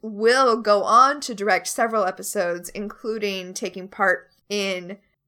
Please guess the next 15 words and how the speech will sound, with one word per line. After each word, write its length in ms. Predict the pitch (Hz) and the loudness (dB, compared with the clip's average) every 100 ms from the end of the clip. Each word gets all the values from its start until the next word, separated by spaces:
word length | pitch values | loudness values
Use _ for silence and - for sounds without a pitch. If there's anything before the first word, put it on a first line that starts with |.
| _ _ - | _ _ -2
I 60 | |
was 140 | 214 233 | -2 0
going 140 | 254 | 0
to 40 | |
say 140 | 302 339 | 0 -4
my 160 | 254 | -4
two 240 | 220 - 254 | -4 -6 -8
favorite 440 | - 226 226 - | -4 -2 -2 -4
three-parters. 680 | - 220 240 269 294 330 330 | -4 -6 -2 -2 0 -2 -4
They 100 | 247 | -6
might 220 | 240 403 | -4 -2
be 80 | 440 | -2
the 140 | 381 | -2
only 320 | - 247 247 220 | -4 -6 -6 -6
three-parters, 720 | - 175 - 139 - 62 - | -6 -8 -4 -6 -4 -8 -12